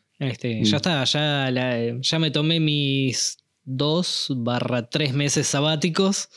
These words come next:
Speaker 1: y, y avancé hasta donde pude y el resto será irme echando, ir haciendo de a poco,
Speaker 2: Y es que
Speaker 1: filmaré
Speaker 2: va, va a ser,
Speaker 1: menos de
Speaker 2: va
Speaker 1: lo
Speaker 2: a ser
Speaker 1: que
Speaker 2: así
Speaker 1: quiero
Speaker 2: ahora,
Speaker 1: y
Speaker 2: ¿eh?
Speaker 1: listo.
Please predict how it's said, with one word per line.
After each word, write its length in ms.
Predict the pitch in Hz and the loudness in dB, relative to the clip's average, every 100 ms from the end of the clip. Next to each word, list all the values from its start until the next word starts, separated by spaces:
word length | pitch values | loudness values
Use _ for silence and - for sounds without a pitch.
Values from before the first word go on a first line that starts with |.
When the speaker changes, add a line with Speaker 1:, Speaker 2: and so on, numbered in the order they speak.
| - - - - _ - | -20 -20 -20 -20 _ -2
Speaker 1:
y, 400 | 127 117 113 110 117 | 0 2 0 0 0
y 60 | |
avancé 320 | 120 123 123 160 | 0 0 0 0
hasta 140 | 156 | 0
donde 200 | 143 143 | 2 2
pude 600 | 135 196 220 247 262 262 _ | 2 4 4 4 2 0 _
y 320 | 151 123 120 | -4 0 0
el 80 | 123 | 2
resto 480 | 143 202 - 220 156 | 2 0 2 2 2
será 260 | - 131 | 0 0
irme 260 | 139 135 135 | 2 2 2
echando, 420 | - 175 185 165 | 2 2 4 4
ir 100 | 127 | 2
haciendo 280 | 123 135 135 | 2 2 2
de 60 | 135 | 2
a 40 | |
poco, 500 | 185 202 220 240 240 - - | 2 2 4 2 2 -4 -8
Speaker 2:
Y 40 | 156 | 0
es 120 | 156 | 4
que 60 | 143 | 6
Speaker 1:
filmaré 260 | 120 160 | 6 6
Speaker 2:
va, 80 | 180 | 6
va 40 | 190 | 6
a 20 | |
ser, 80 | 196 | 6
Speaker 1:
menos 140 | 175 | 6
de 60 | 165 | 6
Speaker 2:
va 60 | |
Speaker 1:
lo 40 | - | 6
Speaker 2:
a 40 | |
ser 100 | 143 | 6
Speaker 1:
que 40 | 127 | 4
Speaker 2:
así 100 | 110 - | 6 6
Speaker 1:
quiero 140 | 254 220 | 8 6
Speaker 2:
ahora, 120 | 160 | 6
Speaker 1:
y 80 | 143 | 6
Speaker 2:
¿eh? 120 | 139 | 4
Speaker 1:
listo. 280 | 180 - | 2 0